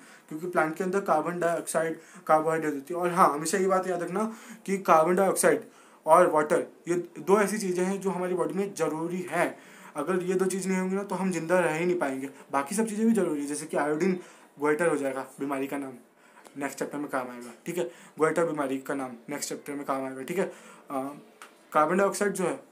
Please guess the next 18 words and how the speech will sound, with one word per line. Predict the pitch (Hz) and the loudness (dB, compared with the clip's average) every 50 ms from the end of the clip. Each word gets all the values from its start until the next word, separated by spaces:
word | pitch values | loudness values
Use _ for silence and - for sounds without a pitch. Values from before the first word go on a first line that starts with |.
| _ | _
वो | 139 147 180 185 | -4 -2 0 0
जब | 190 190 - | 0 -2 -4
तक | 196 180 | -4 -4
नहीं | 185 180 | -2 -4
होगी | 175 147 135 | -4 -4 -6
तब | 123 - - - - | -8 -10 -14 -6 -6
तक | 175 170 | -2 0
oxygen | 175 156 - - 175 185 196 196 | 0 0 0 -2 -2 -2 0 0
भी | 190 | 0
नहीं | 180 156 | -2 -2
होगी। | 143 131 139 143 - - - - - - - _ - - - _ - - | -4 -6 -8 -12 -16 -18 -20 -20 -20 -20 -20 _ -20 -20 -20 _ -4 0
पहला | 156 147 147 165 180 | 0 2 2 2 0
जो | 180 190 190 185 185 - | 0 0 -2 -2 -4 -4
compound | - 156 151 - 165 165 175 175 | -4 -4 -2 2 2 2 2 2
हमने | 170 170 170 180 | -2 -4 -2 -2
माना | 165 156 151 160 165 | -2 -2 -2 -4 -4
था, | 160 143 135 - - - - - - - - - | -4 -4 -6 -6 -12 -20 -20 -20 -20 -20 -8 2
अ, | 143 131 131 131 131 131 131 127 | 4 6 6 6 4 0 -4 -8